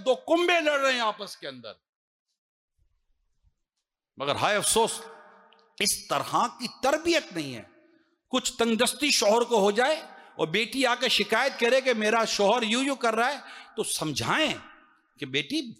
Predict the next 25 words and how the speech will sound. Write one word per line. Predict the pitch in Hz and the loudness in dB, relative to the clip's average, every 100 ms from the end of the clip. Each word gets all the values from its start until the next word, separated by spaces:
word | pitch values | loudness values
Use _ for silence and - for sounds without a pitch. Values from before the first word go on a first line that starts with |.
| _ _ | _ _
مصیبت | 113 107 110 143 - 220 233 - | -20 -8 -2 0 0 0 0 0
میں، | 170 160 277 | -2 2 0
پریشانی | - 190 196 - 175 185 208 | 0 0 2 2 0 0 -2
کے، | 190 196 247 269 - - - _ _ - | -2 0 0 0 -10 -20 -20 _ _ -4
تنگ | 185 | -4
دستی | 165 185 - 226 | 0 -2 0 -2
کے | 208 | -2
دنوں | 165 170 170 | -2 0 0
میں | 226 | 0
شوہر | 285 190 185 | -2 0 0
کے | 180 | 0
ساتھ | 185 233 226 | -2 -2 -4
کھڑی | - 233 233 | -6 -2 -2
رہو، | 156 110 - _ _ _ _ _ | -2 -6 -14 _ _ _ _ _
اپنی | 151 - 202 | -8 -4 -6
خواہشات | - 156 170 - 233 254 | 0 0 0 0 0 0
و | |
فرمائشوں | 247 175 160 180 196 208 | -2 -2 -2 -2 0 -2
کو | 202 247 | 0 -2
ختم | - - 262 | -2 0 0
کرو۔ | 247 220 127 - _ _ _ _ _ _ _ _ _ _ _ _ _ _ _ _ _ _ _ _ - | 0 -4 -4 -10 _ _ _ _ _ _ _ _ _ _ _ _ _ _ _ _ _ _ _ _ -6
بیٹی | 156 220 | -4 -2
تمہیں | 185 170 | 0 2
مارتا | 151 156 170 | 2 0 0
ہے؟ | 240 | -2